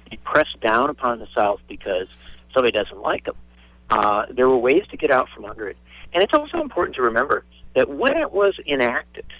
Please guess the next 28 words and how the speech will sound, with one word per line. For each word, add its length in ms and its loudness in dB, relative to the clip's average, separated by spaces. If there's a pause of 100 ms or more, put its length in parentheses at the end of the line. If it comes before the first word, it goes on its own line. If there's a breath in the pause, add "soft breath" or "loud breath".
(180)
when 120 4
it 60 2
was 140 0
enacted 380 -2
back 200 2
in 60 -4
the 60 -2
nineteen 420 -4
sixties, 340 0 (500 loud breath)
you 60 4
know, 40 6
we 120 6
had 240 4 (260)
stunningly, 880 0 (840)
you 100 -10
know, 160 -6
low 480 0 (520 soft breath)
African-American 720 -2
voter 220 -2
participation 760 -2 (160)
in 220 -2
the 80 -4 (100)
South. 200 0 (520 loud breath)
It 180 6
is 160 4 (100)
now 560 2 (280)
significantly 920 0
higher. 400 0